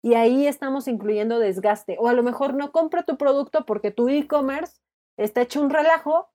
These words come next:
y en lugar de llegar rápidamente a donde está, este, el producto, tiene que pasar por un montón de lugares,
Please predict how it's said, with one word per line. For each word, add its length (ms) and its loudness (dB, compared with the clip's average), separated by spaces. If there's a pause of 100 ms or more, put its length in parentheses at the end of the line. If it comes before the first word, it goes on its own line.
(100)
y 500 2
en 140 -2
lugar 300 2
de 120 -2
llegar 360 2
rápidamente 680 -2
a 80 0
donde 760 -4
está, 760 2
este, 440 0
el 100 0
producto, 460 0
tiene 240 -2
que 100 -2
pasar 340 -6
por 120 -4
un 140 -4
montón 360 -6
de 80 0
lugares, 480 0